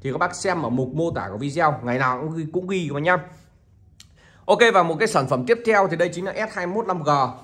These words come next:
S hai mươi mốt năm G thì hôm nay về gọi là bản Mỹ nhiều vô số luôn để cho anh em chọn này. Đấy, bản Mỹ đang có mức giá từ năm triệu ba đến năm triệu rưỡi là các bác đã mua rồi. Có cây thì đẹp hơn, nhỉnh hơn tí thì năm triệu sáu thôi.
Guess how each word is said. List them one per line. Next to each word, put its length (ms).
S 20
hai 180
mươi 60
mốt 80
năm 120
G 40
thì 40
hôm 100
nay 180
về 300
gọi 180
là 80
bản 280
Mỹ 240
nhiều 300
vô 160
số 200
luôn 200
để 140
cho 100
anh 160
em 140
chọn 260
này. 120
Đấy, 120
bản 260
Mỹ 200
đang 160
có 60
mức 220
giá 180
từ 160
năm 180
triệu 120
ba 300
đến 160
năm 140
triệu 140
rưỡi 300
là 100
các 100
bác 160
đã 60
mua 240
rồi. 240
Có 120
cây 340
thì 80
đẹp 200
hơn, 220
nhỉnh 180
hơn 220
tí 220
thì 60
năm 160
triệu 120
sáu 300
thôi. 160